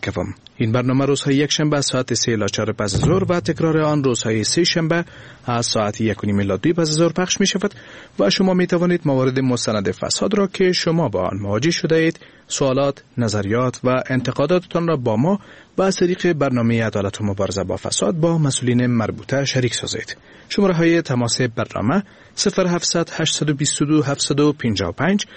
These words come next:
و صفر هفتصد و نود و نه، بیست، سی و پنج، چهل. د اړیکو شمیرې یو ځل بیا تکراروم، صفر اووه سوه اته سوه دوه ویشت، اوه سوه پنځه پنځوس او صفر اووه سوه نهه نوي، شل پنځه دېرش څلوېښت. د عدالت او له فساد سره د مبارزې د دې اونۍ خپرونه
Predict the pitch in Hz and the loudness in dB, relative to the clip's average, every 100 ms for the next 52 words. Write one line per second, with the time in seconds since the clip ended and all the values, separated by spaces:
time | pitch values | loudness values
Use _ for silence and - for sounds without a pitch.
0 | - - - 151 165 190 185 170 170 - | -20 -20 -2 0 2 0 0 0 0 0
1 | 151 139 113 107 139 175 175 _ - 123 | 2 2 0 2 2 2 0 _ -6 0
2 | 139 135 - - 101 98 117 127 127 - | 0 0 -6 -6 -4 -4 -2 0 0 -2
3 | 90 101 - - - - 151 156 170 175 | -4 -6 -18 -20 -20 -2 2 2 2 0
4 | - 170 170 156 165 180 185 180 175 175 | -2 2 2 2 0 0 0 2 4 2
5 | 180 - - 160 127 143 165 165 160 156 | 0 0 -2 0 2 2 2 2 2 2
6 | 135 117 123 - 110 104 160 185 170 127 | -2 -4 -4 -2 -2 2 2 2 2 0
7 | - 113 - 120 - 180 180 190 - - | 0 0 0 -4 0 2 2 0 -4 -18
8 | - - 139 123 - 131 - 117 123 113 | -20 -6 0 0 0 -2 2 2 2 2
9 | 117 175 170 165 165 156 156 151 151 117 | 2 4 2 2 0 2 2 2 0 -4
10 | 101 104 117 113 117 104 90 - - - | -2 0 0 0 -2 -2 -4 -8 -16 -20
11 | - - - - 143 156 156 175 190 175 | -20 -20 -8 0 2 4 2 2 4 2
12 | 165 151 156 156 143 131 123 113 107 123 | 2 0 -2 0 0 2 0 2 0 0
13 | 113 117 117 110 113 110 107 - 98 110 | 0 0 2 2 2 2 0 -2 -2 2
14 | 202 | 2